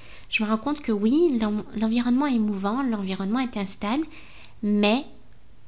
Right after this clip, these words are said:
j'ai des besoins de base qui sont la sécurité, l'alimentation, l'accès à l'eau, le logement, des choses comme ça, qui sont malgré tout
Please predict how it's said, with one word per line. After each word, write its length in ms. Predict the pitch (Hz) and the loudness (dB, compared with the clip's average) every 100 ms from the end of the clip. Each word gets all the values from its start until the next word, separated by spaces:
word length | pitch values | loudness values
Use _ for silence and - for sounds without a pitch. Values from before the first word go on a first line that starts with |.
| - - - - - - | -16 -16 -16 -16 -16 -10
j'ai 300 | 202 185 247 | -2 4 6
des 160 | 277 208 | 6 2
besoins 320 | 196 196 220 | 2 2 4
de 80 | 208 | 2
base 460 | 190 180 233 254 185 190 | 0 0 0 -2 -6 -8
qui 120 | - | -10
sont 160 | - 190 | -6 -4
la 140 | 180 | -4
sécurité, 680 | 180 190 - 185 180 202 220 | -6 -8 -6 -8 -4 -2 0
l'alimentation, 960 | 202 180 180 - - 180 - 202 247 | 0 -4 -10 -8 -6 -4 -2 -2 0
l'accès 380 | 262 202 - - | 0 -2 -4 -4
à 140 | 175 180 | -2 0
l'eau, 420 | 185 214 240 247 - - - - - - - | 0 2 0 -2 -10 -16 -16 -16 -16 -12 -8
le 100 | 190 | -2
logement, 580 | 185 180 185 196 226 | 0 0 2 2 2
des 100 | 226 | 2
choses 180 | 196 190 | -2 -4
comme 160 | - 190 | -4 -2
ça, 140 | 127 | -2
qui 160 | - 202 | -2 -4
sont 300 | - 233 233 | 0 0 2
malgré 400 | 202 202 196 190 | 2 0 0 -2
tout 320 | - 254 254 | 4 4 4